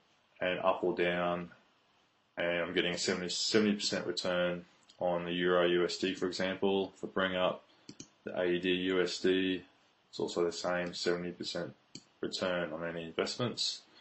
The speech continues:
Okay, so continuing with my slide. Um, yeah, I've just gone through here the online tools. You can use, also use free stockcharts dot com, um, or MetaTrader.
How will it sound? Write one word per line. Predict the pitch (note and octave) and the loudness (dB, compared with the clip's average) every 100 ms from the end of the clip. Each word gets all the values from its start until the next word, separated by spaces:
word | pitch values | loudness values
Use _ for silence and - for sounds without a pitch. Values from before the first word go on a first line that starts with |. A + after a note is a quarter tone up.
| - - - - - - - - - _ _ - | -20 -20 -20 -20 -20 -20 -20 -20 -20 _ _ -12
Okay, | G2 G#2 G2 F2+ | -2 6 6 6
so | E2+ G#2 F#2+ F2+ E2+ | 4 8 8 8 4
continuing | F2 - A#2+ A2+ G#2+ G#2 G2+ - - - - | -4 0 4 6 6 6 2 -10 -12 -14 -2
with | G#2 G2 | 0 2
my | F#2+ | 0
slide. | - G2 G#2 C3+ C#3+ C3 A#2+ - _ - - | 0 4 8 8 6 4 -6 -18 _ -10 -4
Um, | F#2 F#2+ F#2 F#2 F2+ - - - | 2 2 2 0 -4 -10 -18 -2
yeah, | - G2+ | 6 6
I've | |
just | G#2+ G2+ | 6 4
gone | G2+ F#2+ | 4 4
through | G#2+ F#2 | 4 4
here | F#2+ F#2 | 4 4
the | F#2 | 2
online | F#2+ F2+ F2 | 2 0 0
tools. | - F#2+ F#2+ F#2+ F#2 - | 0 2 2 0 -2 -6
You | G#2 | -4
can | G#2 | 0
use, | G2 F#2 | 4 6
also | G2+ G2+ | 6 6
use | F2+ F2 | 2 2
free | - F#2+ F#2 | 2 4 4
stockcharts | F2 - F#2+ - G2+ F#2 - | 2 2 2 4 4 4 2
dot | - - | -2 -2
com, | - G2+ G2 G2 G2 - - - _ _ _ | 2 2 2 0 -4 -10 -20 -20 _ _ _
um, | - F2+ F2 F2 F2 | -2 2 4 2 0
or | - | -2
MetaTrader. | F2+ F2+ F2 - E2 E2+ | 0 0 0 2 4 4